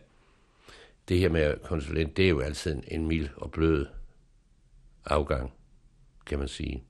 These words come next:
Eller overgang. Det er, jeg har jo oplevet mange, der er blevet halvfjerds år gennem tiden og har den store stilling. De så er også blevet udnævnt til konsulenter, og så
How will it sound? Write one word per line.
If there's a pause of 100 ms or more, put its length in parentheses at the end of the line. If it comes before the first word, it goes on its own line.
(880)
Eller
overgang. (1500)
Det
er,
jeg
har
jo
oplevet
mange,
der
er
blevet
halvfjerds
år
gennem
tiden
og
har
den (420)
store
stilling.
De
så
er
også
blevet
udnævnt
til
konsulenter,
og
så